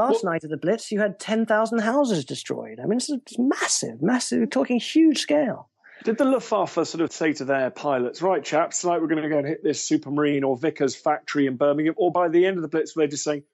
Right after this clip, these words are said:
Speaker 2: "We are just gonna go and drop bombs on British people who live in Coventry or Birmingham"? What was the targeting like? What was the
Speaker 1: I,
Speaker 2: aspiration?
Speaker 1: the targeting was pretty poor. I mean, there was, they, they were, there, there was very, very limited ability to target accurately. So,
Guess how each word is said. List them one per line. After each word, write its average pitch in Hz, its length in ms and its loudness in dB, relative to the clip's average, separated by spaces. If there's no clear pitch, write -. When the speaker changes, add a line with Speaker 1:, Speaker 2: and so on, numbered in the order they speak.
Speaker 2:
"We 196 180 4
are 196 80 2
just 170 220 -6
gonna 165 120 -4
go 160 140 0
and 147 140 -6
drop 160 280 -4
bombs 139 300 -2
on 147 160 -10
British 139 340 -4
people 127 380 -4
who 131 100 -2
live 131 380 0
in 127 240 -2
Coventry 127 400 -4
or 117 60 -4
Birmingham"? 131 240 2
What 247 80 2
was 208 80 -4
the 196 80 -2
targeting 165 640 -2
like? 113 180 -8
What 170 80 2
was 175 100 0
the 170 60 0
Speaker 1:
I, 160 40 2
Speaker 2:
aspiration? 139 360 0
Speaker 1:
the 226 80 -2
targeting 285 380 2
was 175 100 2
pretty 170 220 0
poor. 139 340 -2
I - 60 -6
mean, 147 100 0
there 156 80 2
was, 160 100 2
they, 180 160 2
they 185 160 2
were, 180 140 4
there, 175 260 2
there 175 200 0
was 160 60 -4
very, 202 460 2
very 165 300 2
limited 165 560 2
ability 143 520 0
to - 100 -8
target 135 440 -2
accurately. 139 640 -6
So, 175 380 0